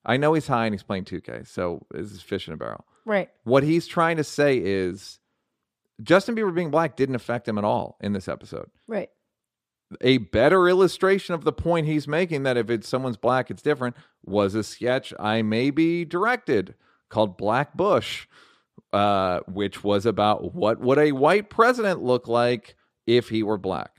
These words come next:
Speaker 2: Right.
Speaker 1: So I get
Speaker 2: <clears throat>
Speaker 1: there are better ways to illustrate these things. What I'm saying is, and I feel the same way about that Montague sketch they did on Atlanta. I, it's just not a, it's just kind of a step one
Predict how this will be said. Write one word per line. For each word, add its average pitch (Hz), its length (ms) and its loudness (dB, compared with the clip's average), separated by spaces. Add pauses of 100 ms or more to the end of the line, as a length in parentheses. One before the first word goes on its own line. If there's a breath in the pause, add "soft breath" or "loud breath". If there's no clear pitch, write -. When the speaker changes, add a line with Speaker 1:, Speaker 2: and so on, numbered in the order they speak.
Speaker 2:
Right. 175 320 -10
Speaker 1:
So 127 460 2
I 135 240 6
get 156 420 2
Speaker 2:
<clears throat> 147 120 -4
Speaker 1:
there 151 180 4
are 156 160 6
better 170 540 4
ways 165 540 4
to 139 260 -2
illustrate 113 800 0
these 95 220 -6
things. 90 420 -8
What 120 160 2
I'm 151 200 0
saying 160 340 -4
is, 127 200 -4 (280 soft breath)
and 127 120 0
I 135 60 2
feel 143 140 0
the 135 60 0
same 151 280 -2
way 147 160 2
about 139 220 2
that 127 160 0
Montague 110 680 -4
sketch 90 360 -8
they 92 100 -4
did 90 160 -4
on 87 160 -6
Atlanta. 85 480 -8 (680)
I, 127 180 -8
it's 139 240 -4
just 156 260 -4
not 123 360 -2
a, 127 180 -2
it's 117 160 -4
just 131 260 -8
kind 139 460 -8
of 127 280 -2 (580)
a 117 120 0
step - 540 -2
one 113 600 -4